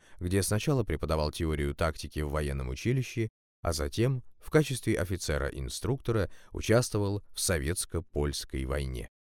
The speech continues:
В одна тысяча девятьсот двадцать первом году он вернулся во Францию и неожиданно для самого себя влюбился. Его избранницей стала юная красавица Ивон Ван Дру,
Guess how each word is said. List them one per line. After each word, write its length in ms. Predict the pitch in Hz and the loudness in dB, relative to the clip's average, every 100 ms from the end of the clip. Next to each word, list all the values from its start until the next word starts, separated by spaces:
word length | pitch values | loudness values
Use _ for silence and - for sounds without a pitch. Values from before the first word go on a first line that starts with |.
| _ _ _ | _ _ _
В 80 | 110 | 2
одна 180 | 113 123 | 4 4
тысяча 420 | 156 143 123 113 | 2 0 0 0
девятьсот 380 | 101 104 - 104 | 2 2 4 2
двадцать 320 | 98 92 - | 4 2 0
первом 280 | 95 85 80 | 0 2 2
году 420 | 80 92 131 131 - - - | 2 2 2 0 -4 -14 0
он 160 | 127 135 | 2 6
вернулся 480 | 127 120 120 - | 4 4 2 4
во 120 | 107 104 | 4 4
Францию 600 | 95 76 67 - - - - - | 2 0 0 -6 -10 -14 -18 -6
и 120 | 85 | -2
неожиданно 600 | 80 73 78 98 80 76 | 2 2 0 0 0 -2
для 160 | 71 71 | -2 -4
самого 320 | 80 73 69 | -2 -2 -2
себя 400 | - 69 92 104 - - - - | -4 -2 0 0 -4 -20 -16 -4
влюбился. 720 | 85 87 80 73 69 - 76 _ _ _ _ _ _ | -2 0 0 -2 -4 -8 -12 _ _ _ _ _ _
Его 280 | 90 104 113 | 2 4 4
избранницей 580 | 98 107 110 104 - 92 | 4 4 4 2 0 -2
стала 280 | - 98 95 | 2 2 4
юная 440 | 90 107 98 87 | 2 2 2 0
красавица 720 | - 80 - 113 104 - 101 92 | 0 -2 0 0 0 0 0 0
Ивон 540 | 98 85 92 104 92 | 0 2 2 2 0
Ван 360 | 85 98 98 95 | 0 0 0 0
Дру, 380 | 98 95 65 | 0 0 -2